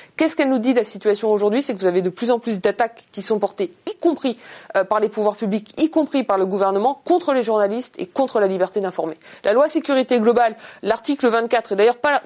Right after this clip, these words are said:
que l'article vingt-quatre, hein, l'article vingt et un, vingt-deux, l'utilisation des drones, ils sont également extrêmement, euh, problématique. Pas que ces articles-là. Cette loi sécurité globale, elle pose des problèmes, c'est une atteinte sur la liberté d'informer. On va voir ce qui va être mis dans la loi sur le séparatisme, ça va pas être beaucoup mieux.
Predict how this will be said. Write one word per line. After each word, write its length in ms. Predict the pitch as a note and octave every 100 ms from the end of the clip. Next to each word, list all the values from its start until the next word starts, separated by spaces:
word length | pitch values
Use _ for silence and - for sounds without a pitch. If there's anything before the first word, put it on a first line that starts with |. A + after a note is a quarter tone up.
| -
que 80 | D4
l'article 380 | A#3+ - G3
vingt-quatre, 400 | G3+ A#3+ E4 C4+
hein, 40 | G3
l'article 260 | F3+ G3+ G3+
vingt 180 | G3
et 40 | A3
un, 140 | A3
vingt-deux, 440 | G3 G3+ G#3+ A#3+ A#3+ - -
l'utilisation 580 | G3 G#3+ G3 G3+ G#3 G#3+
des 140 | G3+
drones, 280 | G3 A3 B3 -
ils 80 | G#3
sont 180 | G#3 G3 - _ _ _
également 380 | A3 A3 A#3 A#3 -
extrêmement, 540 | - - C4 C#4 -
euh, 60 | G3
problématique. 600 | G3 G#3 G#3+ A3+ C#4 - - - -
Pas 100 | D#4
que 140 | D#4
ces 180 | C4 A3
articles-là. 480 | G#3+ G#3+ A3 A#3+ A3+ - - -
Cette 240 | A3 G#3
loi 140 | D4
sécurité 480 | D4+ B3+ B3 A#3 A#3
globale, 400 | G#3 G#3+ C#4+ D4 -
elle 100 | F#3
pose 240 | - C#4+
des 100 | B3+
problèmes, 320 | B3 B3 D4
c'est 220 | D4+ G3 G3
une 140 | A3
atteinte 400 | A#3 C#4 D#4+ -
sur 140 | - G#3
la 120 | F#3
liberté 580 | G#3 G#3+ A#3 C4 B3+ -
d'informer. 420 | G#3 G#3+ G3 F#3
On 40 | F3
va 80 | G3
voir 140 | C4
ce 60 | -
qui 80 |
va 100 | G#3+
être 100 | G3
mis 140 | A#3 A3+
dans 100 | F#3
la 80 | F3+
loi 140 | G3+
sur 160 | G#3+ G3
le 80 |
séparatisme, 560 | F#3+ G3 F#3+ G#3+ D#4+ -
ça 160 | - G3+
va 140 | G3
pas 100 | A#3+
être 140 | B3+ G#3
beaucoup 220 | A3+ A3
mieux. 180 | G3+